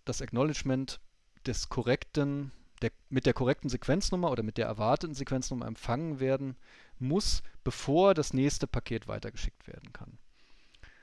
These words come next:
Das ist ein ganz klassisches, äh, I R Q-Protokoll, trotzdem, trotz dieser Ineffizienz, in dem auch eine Art von F-, Flusskontrolle implementiert ist.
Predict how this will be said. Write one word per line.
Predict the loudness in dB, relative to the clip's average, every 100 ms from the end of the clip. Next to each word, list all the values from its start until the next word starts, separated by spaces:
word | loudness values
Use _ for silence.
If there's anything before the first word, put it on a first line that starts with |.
| -20 -20 -20 0
Das | 4 6
ist | 4
ein | 4
ganz | 6 6 6
klassisches, | 6 6 4 0 0 0 -6 -4
äh, | 2
I | 4 4 0 0
R | 2
Q-Protokoll, | 0 0 0 0 2 2 4 0 -4
trotzdem, | 2 2 2 -2 -2
trotz | 0 0 0
dieser | -2 -2 -2
Ineffizienz, | -2 -4 -4 -2 0 0 -2 -4 -6 -8 -18 -18 -14 -2
in | 0 2
dem | 0
auch | 0 -4
eine | -4 -4
Art | -4 -6
von | -6 -4 -4
F-, | -8 -16
Flusskontrolle | -4 -2 0 -4 -4 -6 -8
implementiert | -10 -12 -12 -14 -16
ist. | -16 -16